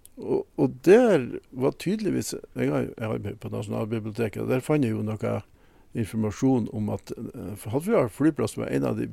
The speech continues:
viktigste installasjonene i hele Norge. Tenk på det. Så allerede høsten nitten førti så var de i full gang. Altså, da sender de ut anbud for, for å betongdekke og stor hangar. Da var det jo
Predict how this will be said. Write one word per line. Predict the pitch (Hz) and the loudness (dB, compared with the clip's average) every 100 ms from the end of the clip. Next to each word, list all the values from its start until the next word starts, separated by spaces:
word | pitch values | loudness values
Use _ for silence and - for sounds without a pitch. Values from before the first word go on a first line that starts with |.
| 113 | 0
viktigste | 185 - - 139 - - - | 0 -2 -2 -2 -2 -6 -6
installasjonene | 113 - 113 110 - 185 180 98 101 95 | -8 -6 -6 -6 -2 0 0 -2 -6 -6
i | |
hele | 120 120 | -6 -4
Norge. | 107 135 - - - - - - - - | -4 -4 -6 -16 -20 -20 -20 -20 -20 -6
Tenk | 127 117 | -6 -2
på | 117 | -4
det. | 113 - - - - - | -4 -12 -20 -20 -20 -6
Så | - - | -6 -2
allerede | 180 226 196 160 131 123 110 | 0 4 6 8 8 6 6
høsten | 208 - - 107 101 95 _ - - - - - | 4 4 -4 -2 -2 -6 _ -20 -20 -20 -20 -4
nitten | 131 135 - 101 | 0 0 -2 -8
førti | - 180 - 107 | 2 2 2 -6
så | 98 127 | -2 -2
var | 147 175 | 2 2
de | 127 113 | 2 -2
i | - | -2
full | 180 180 113 107 107 104 | 2 2 2 -2 -4 0
gang. | 143 110 98 | 0 0 -4
Altså, | 95 110 | -6 -6
da | 95 110 | -4 -4
sender | - 135 131 107 | 2 2 4 2
de | 107 | 0
ut | 95 | 0
anbud | 123 147 123 104 - 95 | 0 2 2 0 -2 -8
for, | 110 98 - 117 | -6 -8 -10 -8
for | 113 98 | -4 -2
å | 98 92 | -4 -2
betongdekke | 107 139 165 165 160 160 156 - - - | 2 4 4 4 4 4 2 -4 -10 2
og | 135 120 113 - - _ | 6 6 4 -6 -20 _
stor | - 160 139 104 | -2 4 4 4
hangar. | 107 113 104 - - - - - - - | -2 -2 -4 -8 -20 -20 -20 -20 -18 -6
Da | 135 | 0
var | 143 | 2
det | 110 | 2
jo | 107 95 | -2 -4